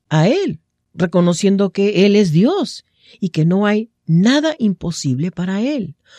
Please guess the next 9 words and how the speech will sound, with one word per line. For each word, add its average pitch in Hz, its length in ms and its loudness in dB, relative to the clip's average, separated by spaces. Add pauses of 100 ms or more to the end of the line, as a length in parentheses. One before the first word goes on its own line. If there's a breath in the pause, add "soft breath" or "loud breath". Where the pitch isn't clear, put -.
(160 loud breath)
Una 247 280 4
fe 254 340 0 (220)
inmovible, 277 1160 4 (800)
una 233 320 4
fe 247 420 -2 (360)
sustentada 190 1120 0 (360)
en 196 160 4
su 180 180 -6
palabra, 165 640 -4